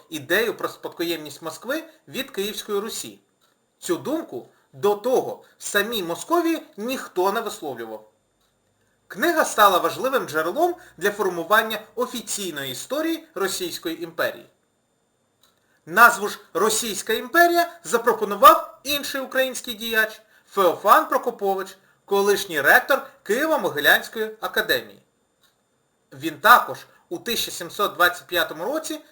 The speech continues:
сприяв заснуванню Російської академії наук. А зараз,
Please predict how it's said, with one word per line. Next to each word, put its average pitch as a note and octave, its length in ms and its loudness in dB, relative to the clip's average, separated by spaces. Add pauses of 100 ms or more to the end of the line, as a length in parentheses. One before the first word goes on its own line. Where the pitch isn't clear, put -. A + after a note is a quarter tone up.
сприяв E3+ 580 2
заснуванню G3 640 0 (240)
Російської F3+ 760 -6 (160)
академії D#3 640 -4
наук. D#3 400 -6 (3000)
А D#3 140 2
зараз, D4 520 2